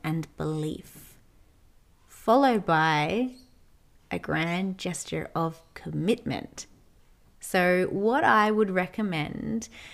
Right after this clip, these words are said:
is some kind of intention setting ritual. I'm gonna share mine in a moment, followed by action, followed by action towards that desire of yours, pretty much straight away. <laughs>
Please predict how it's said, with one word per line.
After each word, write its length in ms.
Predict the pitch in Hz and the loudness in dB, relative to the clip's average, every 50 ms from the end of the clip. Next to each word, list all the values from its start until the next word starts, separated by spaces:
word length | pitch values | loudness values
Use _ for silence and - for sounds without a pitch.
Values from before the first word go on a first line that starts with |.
| - - - | -18 -10 -6
is 140 | 214 208 - | -6 -4 -4
some 500 | - - - - 247 226 247 262 269 285 | -4 -4 -4 -2 0 2 4 6 4 4
kind 380 | 277 285 254 - 220 214 214 | 4 2 -2 0 2 2 2
of 80 | 208 196 | 2 0
intention 560 | 190 190 185 - - 185 - - - 190 180 | -2 -6 -6 -6 -8 -8 -8 -6 -6 -6 -6
setting 340 | 170 - - 165 165 160 160 | -6 -6 -6 -4 -4 -4 -4
ritual. 360 | 160 151 - - - - - | -4 -6 -6 -6 -6 -6 -6
I'm 160 | - - 185 | -4 -4 -2
gonna 160 | 185 180 185 185 | -2 -2 -2 -4
share 260 | - - - 185 180 | -4 -4 -4 -4 -2
mine 380 | 175 170 165 170 170 165 165 | -2 -2 -2 -2 -2 -2 -2
in 100 | 170 170 | -2 -4
a 60 | 170 165 | -4 -4
moment, 540 | 156 156 160 170 - - - 247 254 247 - - - - - - - - - - | -4 -4 -4 -4 -4 -4 -2 -2 -2 -2 -4 -12 -20 -20 -20 -20 -20 -20 -20 -20
followed 720 | - - - - 262 247 254 277 277 269 262 262 240 214 | -20 -14 -4 2 4 4 6 6 6 6 4 4 2 2
by 640 | - 190 185 156 - - - - - 196 226 254 247 - - - - - - - - _ - | 0 0 0 0 0 0 0 -2 0 2 2 2 0 0 -6 -20 -20 -20 -20 -20 -12 _ -4
action, 600 | - 165 - - - - - - - - - - - - - - - - - - - - _ _ - - - _ | -4 -2 -2 -6 -6 -4 -4 -6 -6 -8 -12 -16 -18 -20 -20 -20 -20 -20 -20 -20 -20 -20 _ _ -20 -20 -20 _
followed 340 | _ - - 190 185 185 180 | _ -6 -2 0 0 0 2
by 180 | 185 175 170 - | 2 0 0 0
action 460 | - - - - - - 202 190 185 - | -2 -2 -2 -2 -4 -2 0 0 0 -2
towards 640 | - 180 175 165 165 170 175 180 185 185 175 - | -2 -4 -4 -4 -2 -2 0 2 0 0 -2 -4
that 240 | - - 165 - - | -4 -4 -4 -4 -4
desire 560 | - 160 160 - 147 147 151 147 151 151 147 | -6 -8 -6 -4 -2 -2 0 0 0 0 0
of 160 | 143 147 - - | -2 -4 -4 -4
yours, 300 | - 80 82 - - - | -4 -2 -2 -4 -6 -10
pretty 300 | - - - - 320 302 | -10 -4 0 4 6 6
much 260 | 262 233 196 - - | 6 6 6 2 -2
straight 280 | - - - 165 165 | -4 -2 -2 -2 0
away. 320 | 165 143 - - - - - - - - - - - | 0 2 2 2 0 0 -4 -12 -12 -10 -2 6 6
<laughs> 420 | 254 - - 285 - 285 277 285 | 6 8 8 8 10 10 10 8